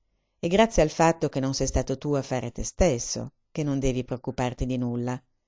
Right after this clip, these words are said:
I tuoi dèi non sono nulla perché tuo padre non li ha creati. Non puoi fare creatori che siano dissimili dal tuo creatore, più di quanto egli possa aver creato un figlio non simile a lui. Se la creazione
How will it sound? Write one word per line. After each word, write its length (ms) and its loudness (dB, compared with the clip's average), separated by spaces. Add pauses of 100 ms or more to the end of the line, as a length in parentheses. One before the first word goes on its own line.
(200)
I 140 -2
tuoi 180 2
dèi 500 0 (300)
non 140 -2
sono 240 0
nulla 320 2
perché 260 -4
tuo 140 0
padre 360 -2
non 180 -2
li 80 2
ha 80 0
creati. 600 -2 (840)
Non 160 0
puoi 160 4
fare 320 2
creatori 640 0
che 120 -4
siano 360 0
dissimili 640 -2
dal 180 -2
tuo 160 -4
creatore, 720 -4 (600)
più 160 -2
di 100 2
quanto 400 2
egli 320 4
possa 280 0
aver 160 -2
creato 340 -2
un 80 -2
figlio 320 -2
non 160 -2
simile 360 0
a 40 0
lui. 420 -4 (720)
Se 220 0
la 100 4
creazione 880 2